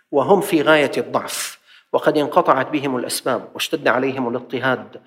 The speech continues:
وليس لهم إلا اللجأ إلى الله، فينصرهم الله على عدوه وعدوهم في وقت لا يتوقعون فيه الانتصار،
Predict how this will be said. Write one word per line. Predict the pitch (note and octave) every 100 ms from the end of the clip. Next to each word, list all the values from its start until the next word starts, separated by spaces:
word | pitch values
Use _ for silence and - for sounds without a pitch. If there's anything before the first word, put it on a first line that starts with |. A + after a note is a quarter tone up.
| - _
وليس | - C#3 C3+
لهم | C#3+ C#3 C#3+ A#2+ B2 - - _ - _ E3+
إلا | D#3+ C#3
اللجأ | B2 C3+ C#3 C3+
إلى | C#3 B2
الله، | B2 B2+ A#2+ - _ - - _
فينصرهم | - C#3 C3+ C3+ - F#3 D#3+ C3 C3
الله | B2 D3+ C3+
على | A#2 B2+
عدوه | A2 A#2+ D3 D3+ C#3+ C#3+
وعدوهم | A2+ B2 C#3+ A#2 G2 F#2+ -
في | - C#3
وقت | D#3+ - - F3 F3+ F3 - - _
لا | C#3 E3
يتوقعون | D#3+ D#3 C#3+ - C3+ D3
فيه | B2+ C3
الانتصار، | B2+ A#2+ A#2+ B2+ A2+